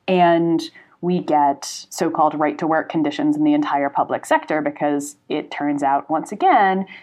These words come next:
that whatever you do to the easiest workers to pick on, you will eventually try to do to everybody else. If I can convince people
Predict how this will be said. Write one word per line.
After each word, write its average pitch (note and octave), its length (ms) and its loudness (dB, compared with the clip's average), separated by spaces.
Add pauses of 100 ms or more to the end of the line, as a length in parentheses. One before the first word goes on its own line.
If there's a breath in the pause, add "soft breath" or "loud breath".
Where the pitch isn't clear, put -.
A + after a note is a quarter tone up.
that - 120 -2
whatever E3+ 320 2
you G3+ 160 2
do D#3+ 220 4
to E3 60 -2
the E3+ 200 0
easiest D3+ 300 0
workers D3+ 280 -4
to G#3 80 -10
pick F#4 220 2
on, G#3+ 200 4
you F#3+ 80 0
will F#3+ 160 2
eventually D#3 400 -2
try C#3+ 180 2
to C#3+ 80 -6
do C#3 140 0
to - 100 -2
everybody A#2+ 480 -2
else. - 220 -16 (600 loud breath)
If - 120 -4
I D3 80 4
can D#3 180 0
convince E3 300 -2
people E3+ 580 2